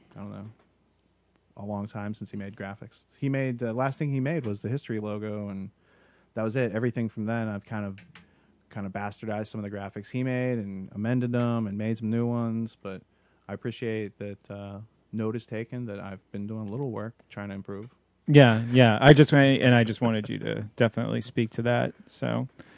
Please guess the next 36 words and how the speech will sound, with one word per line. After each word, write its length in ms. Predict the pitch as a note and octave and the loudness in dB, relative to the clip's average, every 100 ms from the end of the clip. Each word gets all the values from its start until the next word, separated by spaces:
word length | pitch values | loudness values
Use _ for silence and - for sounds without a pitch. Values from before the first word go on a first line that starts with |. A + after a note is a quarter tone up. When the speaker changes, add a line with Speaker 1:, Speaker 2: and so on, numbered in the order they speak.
| - - - - | -20 -20 -20 0
Speaker 2:
because 300 | - E3+ E3 | 8 12 12
it's, 200 | D#3 B2+ - | 10 2 4
it's, 300 | D3 - - | 4 6 8
uh, 380 | B2+ A#2 A2 A#2 _ | 10 10 8 4 _
and, 240 | D#3+ E3+ G3 | 8 10 12
you 80 | A3 | 12
know, 100 | D#3+ | 12
not 220 | F3 D#3+ | 12 10
to 340 | D#3+ C3 A#2+ - | 10 10 10 8
obviously 680 | C#3 B2 A2+ A#2+ G#2+ G#2 G#2 _ _ _ | 8 8 6 6 6 4 -2 _ _ _
knock 360 | B2+ C3 A2+ - | 6 8 8 4
the 80 | A2+ | 2
person 500 | B2 A2+ A2+ G#2+ G#2 | 4 4 2 0 -2
who 180 | G2 G#2 | -2 -4
said 280 | - A2+ A2 | 2 2 2
it, 180 | A#2 - | -4 -8
but 340 | F#3 A1+ A1+ - _ - _ - | -4 -2 -2 -6 _ -20 _ -18
Speaker 1:
I 120 | A#2+ D#3+ | -10 -4
think 160 | C3+ | 2
it's 160 | A2+ A#2 | 2 2
Speaker 2:
uh, 20 | |
Speaker 1:
an 60 | B2 | -2
astute 320 | - B2+ B2 | -2 -2 0
observer. 460 | A#2 C#3+ D3 A2 - | -2 -6 -6 -8 4
Speaker 2:
Yeah. 480 | C#3 D3+ C3 - E3+ | 10 10 10 6 12
Oh, 100 | C4+ | 12
yeah. 140 | D#4+ D#4 | 12 12
Speaker 1:
<laughs> 260 | D3+ D#3 | 12 12
Speaker 2:
Absolutely. 540 | - A#3 A3 A#3+ B2 C3 | 12 12 12 12 8 8
It 160 | C#3 | 10
does 260 | C#3 D3 C3 | 12 10 10
look 260 | B2 D#3+ | 8 8
like 240 | C#3 C3 - | 8 4 6
you 280 | A#2+ A#2+ A#2+ | 8 8 8
might 260 | A#2 A2+ | 4 4
use 560 | B2 A#2 C3+ B2 G#2 | 2 8 10 10 6